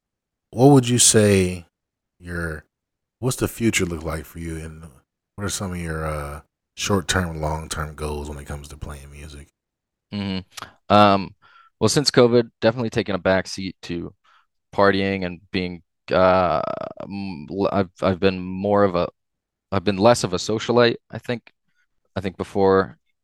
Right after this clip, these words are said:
Speaker 2: like I said at the beginning, when I was trying to get myself out there, I was going out and supporting everyone, paying all the door fees and loving it, loving it, you know? Um, uh, during O U and after,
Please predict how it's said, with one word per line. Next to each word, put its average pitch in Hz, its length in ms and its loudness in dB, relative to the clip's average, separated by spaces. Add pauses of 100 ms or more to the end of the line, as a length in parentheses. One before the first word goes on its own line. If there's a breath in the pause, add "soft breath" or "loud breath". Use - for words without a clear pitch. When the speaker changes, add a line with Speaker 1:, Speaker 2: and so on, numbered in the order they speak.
(180)
Speaker 2:
like 98 220 4
I 95 60 6
said 110 180 2
at 107 100 2
the 85 60 -16
beginning, 98 320 -4
when 95 120 0
I 92 60 0
was 92 100 -2
trying 92 220 0
to 87 40 -4
get 90 140 -2
myself 90 340 -2
out 92 200 4
there, 98 240 -2 (360 soft breath)
I 98 60 2
was 92 100 0
going 95 200 -2
out 92 160 0
and - 60 -14
supporting - 340 -4
everyone, 90 500 -4 (420 soft breath)
paying 95 240 2
all 92 200 2
the 87 180 0 (160)
door 92 180 0
fees 87 400 -6
and 82 180 -12 (340 soft breath)
loving 90 360 2
it, 90 100 -12 (140)
loving 101 360 2
it, - 220 -6
you 92 140 -6
know? 90 380 -4
Um, 90 340 -2 (760)
uh, 95 180 2 (220)
during 101 260 0
O 98 100 2
U 95 220 2
and 92 120 2
after, 80 480 -2